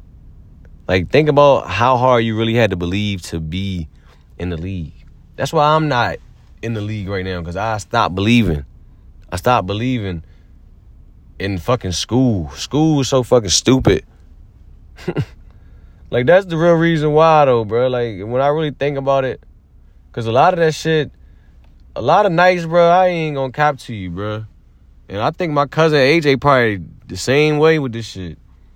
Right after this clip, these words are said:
Motherfucker probably had a lot of sleepless nights, man, thinking about how, how you fucked up a dream of, like,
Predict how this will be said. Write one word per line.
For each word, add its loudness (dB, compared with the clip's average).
Motherfucker -4
probably 2
had 2
a 0
lot 2
of -4
sleepless 0
nights, 2
man, 2
thinking -4
about 0
how, 0
how -4
you -8
fucked -8
up -8
a -8
dream -8
of, -10
like, -10